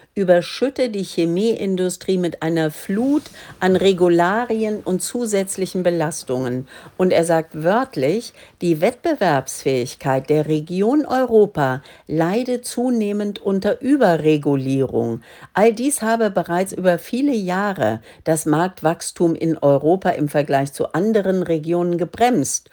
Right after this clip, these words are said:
Und, ähm, ja, also weltweit, so hat B A S F angekündigt,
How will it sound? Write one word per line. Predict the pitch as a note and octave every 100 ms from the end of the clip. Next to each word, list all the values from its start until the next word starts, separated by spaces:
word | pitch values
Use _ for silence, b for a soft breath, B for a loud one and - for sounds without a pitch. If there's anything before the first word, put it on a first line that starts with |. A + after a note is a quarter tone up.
| B B B
Und, | D#3 D#3+ D#3 D3+
ähm, | E3+ D#3 D3+ D3+ D3 - -
ja, | G#3+
also | - E3 E3+ D#3
weltweit, | E3 E3+ F#3+ E3 D#3 D#3+ A3+ D4+ - B B
so | - G#3
hat | A3+ A3+
B | G#3 G3
A | F#3
S | F#3
F | - F#3+ -
angekündigt, | E3+ G3+ G#3 G#3 G#3+ G#3 G#3+ G#3